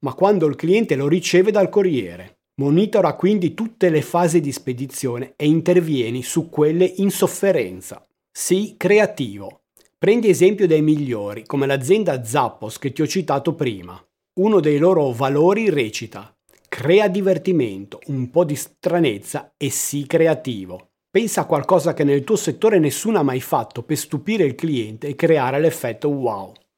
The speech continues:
Se saprai mettere in atto queste strategie, alzando ogni volta il livello, la prosperità della tua azienda sarà garantita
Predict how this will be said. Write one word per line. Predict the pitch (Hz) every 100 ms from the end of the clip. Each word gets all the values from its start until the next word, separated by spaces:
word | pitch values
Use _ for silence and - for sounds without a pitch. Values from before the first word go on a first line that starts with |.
| _
Se | -
saprai | 123 147 170 208
mettere | 202 165 156
in | 139
atto | 143 147 139
queste | 151 147 -
strategie, | 120 - 123 123 113 107 139 117 101
alzando | - 120 - - 214 180
ogni | 143 135
volta | 139 190 -
il | 120
livello, | 113 107 113 117 127 143 - - -
la | 139 123
prosperità | - 180 175 - 156 147 - 135
della | 123 113
tua | 113 147
azienda | 131 110 120 127 139
sarà | 135 - 123 143
garantita | 147 139 139 127 113 95 95 90